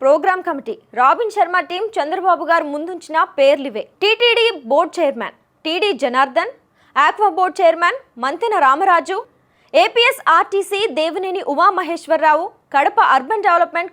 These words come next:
కార్పొరేషన్ చైర్మన్ ఆర్ శ్రీనివాసులు రెడ్డి, టూరిజం డెవలప్‌మెంట్ కార్పొరేషన్ చైర్మన్ గిడ్డి ఈశ్వరి, కర్నూలు అర్బన్ డెవలప్‌మెంట్ కార్పొరేషన్ చైర్మన్ ధర్మవరం సుబ్బారెడ్డి,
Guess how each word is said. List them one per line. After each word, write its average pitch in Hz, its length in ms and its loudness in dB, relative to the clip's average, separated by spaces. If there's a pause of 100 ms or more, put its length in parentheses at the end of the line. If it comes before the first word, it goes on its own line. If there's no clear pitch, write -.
కార్పొరేషన్ 330 560 -2
చైర్మన్ 311 400 0 (340)
ఆర్ 262 200 2
శ్రీనివాసులు 392 640 -4
రెడ్డి, 330 220 -6 (800)
టూరిజం 453 460 2
డెవలప్‌మెంట్ 370 520 0
కార్పొరేషన్ 330 520 -2
చైర్మన్ 330 360 -2 (160)
గిడ్డి 294 220 0 (160)
ఈశ్వరి, 381 380 -4 (420)
కర్నూలు 440 360 0 (100)
అర్బన్ 370 300 -2
డెవలప్‌మెంట్ 339 480 -2
కార్పొరేషన్ 302 540 -2
చైర్మన్ 311 340 -2 (160)
ధర్మవరం 349 560 0
సుబ్బారెడ్డి, 302 560 -2